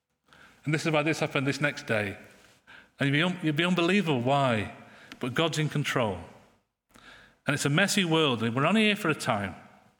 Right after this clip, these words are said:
Ultimately, our power rests in weakness. This message that we carry, this gospel that we carry, it's foolishness to the world.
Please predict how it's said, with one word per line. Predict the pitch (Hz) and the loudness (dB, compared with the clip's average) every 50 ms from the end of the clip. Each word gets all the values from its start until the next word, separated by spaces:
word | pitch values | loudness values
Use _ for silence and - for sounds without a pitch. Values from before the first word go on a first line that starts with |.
| - _ _ _ _ _ _ _ _ _ _ _ _ _ _ _ _ _ _ _ _ _ - | -20 _ _ _ _ _ _ _ _ _ _ _ _ _ _ _ _ _ _ _ _ _ -4
Ultimately, | 135 151 147 - 151 147 151 143 139 131 | -2 -2 -2 -2 -2 -2 -2 -2 0 0
our | 131 131 131 127 | 2 2 0 -2
power | - - 143 131 117 104 92 87 92 - - - - - _ _ | -2 -2 0 0 0 0 -4 -6 -10 -14 -18 -20 -20 -20 _ _
rests | 113 117 117 - - - - - | -2 -2 -2 -2 -6 -8 -8 -8
in | 131 120 113 | -8 -6 -4
weakness. | 110 104 101 87 92 92 - - - - - _ _ _ _ _ _ _ _ _ _ _ _ _ _ _ _ _ _ _ _ _ _ _ _ _ _ _ _ _ _ _ _ _ _ _ | -4 -4 -4 -6 -10 -14 -14 -14 -16 -16 -18 _ _ _ _ _ _ _ _ _ _ _ _ _ _ _ _ _ _ _ _ _ _ _ _ _ _ _ _ _ _ _ _ _ _ _
This | - 131 123 - | -4 -4 -2 0
message | 143 147 147 - - 165 135 | 0 0 0 0 0 -2 -2
that | 120 135 110 | -2 -4 -4
we | 117 | -4
carry, | - - - 127 131 143 151 160 147 - - | -4 -2 0 0 2 0 0 -2 -4 -6 -6
this | 120 110 - | -8 -6 -4
gospel | - - 165 - - - - 147 | -2 -2 -2 -2 -4 -4 -4 -4
that | 135 139 | -4 -4
we | 123 120 | -6 -6
carry, | - - 135 123 135 139 135 139 - - - - - _ _ _ _ _ _ _ _ _ _ _ _ _ _ _ _ _ _ _ _ _ _ _ _ _ | -4 -2 -2 0 0 -2 -2 -4 -8 -16 -20 -20 -20 _ _ _ _ _ _ _ _ _ _ _ _ _ _ _ _ _ _ _ _ _ _ _ _ _
it's | - 117 - | -8 -8 -8
foolishness | - - 147 147 147 143 - - 110 104 101 - - | -4 -2 0 0 2 0 0 -2 -4 -6 -6 -8 -8
to | - 104 | -8 -8
the | 95 | -6
world. | 95 95 98 104 117 113 | -6 -4 -4 -4 -6 -8